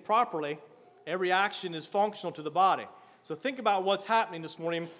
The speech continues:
when you raise your arm. What you're doing is you're observing the wonder of bone and muscle working together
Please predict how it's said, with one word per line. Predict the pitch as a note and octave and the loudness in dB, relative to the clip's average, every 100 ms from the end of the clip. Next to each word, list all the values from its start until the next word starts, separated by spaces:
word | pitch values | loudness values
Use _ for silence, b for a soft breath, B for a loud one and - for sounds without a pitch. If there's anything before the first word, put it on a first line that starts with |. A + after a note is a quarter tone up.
| B | B
when | - F3+ | -4 -2
you | F3+ | 0
raise | F3 F#3 F3+ | 0 0 0
your | E3 F3+ | 0 4
arm. | F3+ C3 - - - - | 4 2 -4 -18 -20 -10
What | E3+ G3+ | -8 -4
you're | F#3+ | 0
doing | F3+ B3 A3+ F#3+ F#3 B B | 4 6 6 2 -2 B B
is | E3+ D#3+ | -6 2
you're | G#3+ | 4
observing | G3 D#3+ G#3+ A#3 A#3 | 4 4 2 2 2
the | G3 | 2
wonder | F3+ A3 A3+ F#3+ | 4 4 4 2
of | E3+ - | 0 2
bone | G3+ A3+ C4+ C4+ | 4 6 6 2
and | B3 A3 G#3 | -2 -4 2
muscle | A#3+ A#3+ - F#3+ E3+ B B | 2 2 2 2 2 B B
working | E3+ G#3+ A3+ A3+ | 2 4 4 0
together | G3+ F3+ G3 F3+ A#2+ | 0 4 4 4 -2